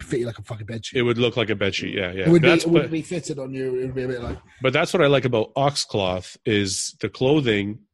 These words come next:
Speaker 2: is actually, like, that's my
Speaker 1: Yeah,
Speaker 2: style
Speaker 1: I've
Speaker 2: of
Speaker 1: got a
Speaker 2: clothing.
Speaker 1: few of their shirts are
Speaker 2: Like,
Speaker 1: really
Speaker 2: they
Speaker 1: nice.
Speaker 2: have tapered dress shirts and shit that, like, look like normal clothes,
Speaker 1: It
Speaker 2: you
Speaker 1: would
Speaker 2: know
Speaker 1: be
Speaker 2: what I mean?
Speaker 1: quite cool if they just bought maybe some ca-, more casual stuff out, like t-shirts. And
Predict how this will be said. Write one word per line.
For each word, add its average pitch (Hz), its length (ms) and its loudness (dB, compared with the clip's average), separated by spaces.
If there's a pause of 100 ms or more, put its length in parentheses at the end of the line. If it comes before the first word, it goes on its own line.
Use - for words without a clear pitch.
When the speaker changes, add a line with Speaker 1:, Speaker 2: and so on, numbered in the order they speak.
(220)
Speaker 2:
is 110 280 -2
actually, 113 400 -2
like, 98 240 -2
that's - 300 -2
my 110 160 2
Speaker 1:
Yeah, 104 40 0
Speaker 2:
style 104 500 2
Speaker 1:
I've 156 60 0
Speaker 2:
of 147 60 0
Speaker 1:
got 107 60 2
a - 20 2
Speaker 2:
clothing. 98 140 2
Speaker 1:
few 135 80 0
of 127 60 0
their 117 100 -4
shirts 113 300 -6
are 117 40 -8
Speaker 2:
Like, 131 140 2
Speaker 1:
really - 20 -6
Speaker 2:
they 143 160 4
Speaker 1:
nice. 131 100 2
Speaker 2:
have - 60 -14
tapered 135 420 2
dress 120 220 2
shirts 117 340 0
and 113 80 0
shit 110 360 0
that, 110 120 0
like, 104 160 0
look 120 280 2
like 117 160 0
normal 113 280 4
clothes, 101 300 0
Speaker 1:
It 190 60 4
Speaker 2:
you 233 40 2
Speaker 1:
would 262 60 4
Speaker 2:
know - 60 2
Speaker 1:
be 277 60 6
Speaker 2:
what - 40 0
I - 40 0
mean? 226 100 0
Speaker 1:
quite 180 100 -4
cool 214 160 0
if 208 80 -2
they 151 80 -2
just 139 220 -6
bought 143 180 -6
maybe 135 260 -4
some 127 360 -8
ca-, 123 100 -14
more 135 220 -2
casual 131 340 -6
stuff 101 220 -12
out, 95 100 -10
like 101 100 -14
t-shirts. - 640 -10
And 92 160 -18